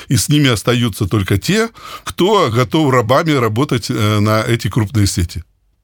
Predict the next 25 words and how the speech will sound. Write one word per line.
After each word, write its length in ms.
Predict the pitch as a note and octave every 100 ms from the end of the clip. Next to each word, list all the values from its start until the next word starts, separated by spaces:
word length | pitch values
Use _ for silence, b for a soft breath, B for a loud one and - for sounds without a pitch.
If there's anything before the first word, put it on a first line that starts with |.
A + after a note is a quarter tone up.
| -
В 180 | F2+ A#3+
этой 220 | C4 G#3
ситуации, 540 | - C3 C#3 A#2+ -
безусловно, 960 | A#2 A#2+ C3+ B2 E3+ A#3 G#3+ C#3 A2 F2 _ B B B - F3
понимаете, 420 | B2 D3+ D#3+ C3
раз 160 | B2+ B2+
баланс 400 | C#3 E3 C3 B2+
интересов 580 | A#2 C3 A#2 A#2 A2 A#2
разрушен, 600 | C3 F3 B3+ - F#2+ D#2+ _ B B
значит, 440 | - A#2+ C#3+ C3+ -
э, 240 | B2+ B2
об 200 | C3 C3+
устойчивом 500 | D3 - C#3 - A2
развитии 540 | G#2+ G#2+ G#2+ F#2 G#2 G2+
экономики 680 | C#3+ F#3 A3 E3+ C3+ G2 B B B
говорить 400 | G#2 C3 D3 D#3+
не 60 | D3
приходится. 640 | D#3 C3 G#2+ F#2+ E2+ - -
Именно 300 | D#3+ F3+ E3+
еще 280 | E3 - D#3
по 100 | -
этой 340 | A#2+ C#3+ G3+ A3
причине 600 | - F3 - A2 F#2 F2 -
мы 180 | A2+ C3+
против, 440 | C#3+ A#2+ -